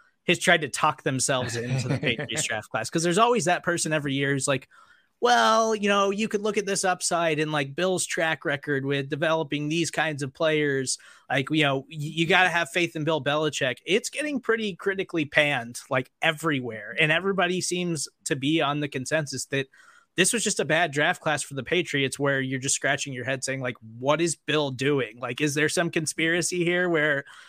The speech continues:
Speaker 1: he wants the Patriots to be bad because he's gonna retire in a couple of years and he wants everybody to remember how
Speaker 2: <laughs>
Speaker 1: good they had it with him?"
Speaker 2: I understand why they took Strange where they took him. Well, I wouldn't say that.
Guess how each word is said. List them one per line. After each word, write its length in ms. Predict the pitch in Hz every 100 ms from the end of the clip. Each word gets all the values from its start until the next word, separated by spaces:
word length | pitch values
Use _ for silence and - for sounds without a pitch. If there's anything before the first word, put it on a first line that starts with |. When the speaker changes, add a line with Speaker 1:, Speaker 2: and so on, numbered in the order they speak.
| -
Speaker 1:
he 140 | - 175
wants 220 | 170 165
the 80 | 165
Patriots 540 | 156 160 - 170 165
to 60 | 147
be 140 | 165
bad 580 | 123 135 143 156 175 165
because 280 | 156 156 143
he's 160 | 151
gonna 160 | 139 151
retire 480 | 151 143 135 156 170
in 80 | 175
a 60 |
couple 300 | 180 175 185
of 60 | 170
years 420 | 175 175 185 180
and 300 | 160 147 139
he 120 | 139
wants 200 | 147 151
everybody 460 | 156 147 151 156 151
to 100 | 147
remember 420 | 147 147 143 156
how 200 | 156 151
Speaker 2:
<laughs> 0 |
Speaker 1:
good 260 | 139 151 147
they 160 | 165
had 220 | 156 160
it 100 | 165
with 160 | 147 135
him?" 320 | 151 160 190 - -
Speaker 2:
I 140 | 147
understand 800 | 143 185 190 180 - 127 117 101
why 180 | 95 110
they 140 | 131
took 180 | 131 147
Strange 540 | - - 127 143 147 160
where 220 | 120 131
they 80 | 139
took 200 | 139 143
him. 280 | 147 156 156 _ - -
Well, 480 | 117 110 98 87 - _ -
I 100 | 120
wouldn't 220 | 113 104
say 140 | - 80
that. 240 | 50 -